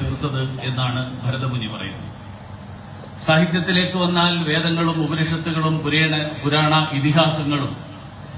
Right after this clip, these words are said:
ഇതെല്ലാം എത്രയോ മഹത്തരമായിട്ടുള്ള സാഹിത്യ പാരമ്പര്യത്തിന്റെ നേർചിത്രമാണ്. ഞാൻ പറഞ്ഞു വന്നപ്പോ, സാഹിത്യത്തെക്കുറിച്ച് പറഞ്ഞപ്പോ ഞാൻ പെട്ടെന്ന് ഓർത്തത്, ഞാൻ പേര് പറയാൻ വിട്ടുപോയി, ഇത് തിരുപ്പട വിശ്വനാഥൻ.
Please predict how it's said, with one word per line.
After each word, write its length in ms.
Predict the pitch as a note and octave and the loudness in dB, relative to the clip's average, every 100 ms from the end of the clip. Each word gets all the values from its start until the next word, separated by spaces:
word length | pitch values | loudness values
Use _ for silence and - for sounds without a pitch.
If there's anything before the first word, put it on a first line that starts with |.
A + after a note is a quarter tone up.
| - | -4
ഇതെല്ലാം 380 | D3 F#3+ G3+ G3 | 2 4 4 2
എത്രയോ 320 | E3 F3 F#3 | 0 2 2
മഹത്തരമായിട്ടുള്ള 1160 | F3 D#3+ E3+ - F3+ E3+ E3 D#3+ - D#3+ D#3 D3+ | 4 4 4 4 4 6 6 6 2 2 4 4
സാഹിത്യ 540 | C3+ C#3 D3 D3 D3+ | 4 2 4 2 0
പാരമ്പര്യത്തിന്റെ 1000 | C#3 C3+ C3+ C#3 C#3 C3+ D3 C3+ C3+ - - | 0 0 0 0 -2 -2 -2 0 0 -2 -4
നേർചിത്രമാണ്. 760 | B2 C3 - A2+ A#2+ A2 F#2 - - - - - - - - A#2 | -4 -4 -4 -6 -6 -8 -10 -14 -14 -14 -14 -16 -16 -16 -10 -6
ഞാൻ 100 | A#2+ | -2
പറഞ്ഞു 240 | B2+ C#3+ | 0 2
വന്നപ്പോ, 320 | C#3 C#3 C#3 | 2 2 0
സാഹിത്യത്തെക്കുറിച്ച് 760 | C3+ C3 C#3 C#3 C#3+ C#3 C3+ C#3 | 0 0 2 0 0 0 0 0
പറഞ്ഞപ്പോ 360 | C3+ C3+ C3+ | 0 0 0
ഞാൻ 200 | C3 B2+ | 0 -2
പെട്ടെന്ന് 300 | B2+ B2 B2+ | -6 -8 -8
ഓർത്തത്, 400 | B2 A#2+ B2+ A2+ | -8 -8 -10 -10
ഞാൻ 160 | A#2 A2+ | -10 -10
പേര് 360 | A#2+ C3 C#3 C3 | -8 -8 -8 -8
പറയാൻ 340 | C3 C3 B2+ - - - - G2+ - | -6 -6 -8 -10 -14 -16 -14 -14 -12
വിട്ടുപോയി, 360 | B2+ B2+ B2+ C3 | -12 -10 -10 -8
ഇത് 80 | A#2+ | -10
തിരുപ്പട 480 | G#2+ - A#2 A#2 A#2+ | -10 -12 -10 -10 -8
വിശ്വനാഥൻ. 580 | A2+ - G#2+ G#2+ - | -10 -10 -10 -10 -12